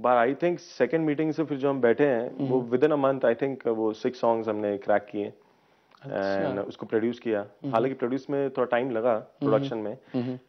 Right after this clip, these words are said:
Speaker 1: but गाने लॉक कर दिए थे हमने within a, within a month।
Speaker 2: Within a month।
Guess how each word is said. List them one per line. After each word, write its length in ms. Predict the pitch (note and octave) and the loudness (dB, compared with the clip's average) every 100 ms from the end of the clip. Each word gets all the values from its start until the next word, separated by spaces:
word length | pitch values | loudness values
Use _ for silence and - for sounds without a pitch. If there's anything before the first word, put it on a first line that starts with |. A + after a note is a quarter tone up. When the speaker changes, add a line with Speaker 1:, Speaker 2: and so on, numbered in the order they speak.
| _ A2+ | _ -2
Speaker 1:
but 120 | A#2+ | 2
गाने 300 | A#2 A#2+ D3 | 4 4 4
लॉक 260 | B2+ B2+ - - | 4 2 -2 -4
कर 100 | A2 | -4
दिए 160 | A2+ | -2
थे 80 | G#2+ | -4
हमने 260 | A2+ A2 G#2+ | -4 -2 -2
within 260 | G2+ A2 | -2 -4
a, 100 | G#2 | -4
within 240 | - G#2 G#2 | -4 -4 -4
a 60 | |
month। 260 | F#2+ F2 A#2+ | -4 -2 2
Speaker 2:
Within 260 | C3 C#3+ C#3+ | 4 4 2
a 80 | B2+ | 4
month। 400 | A#2+ A2 - | 2 0 -8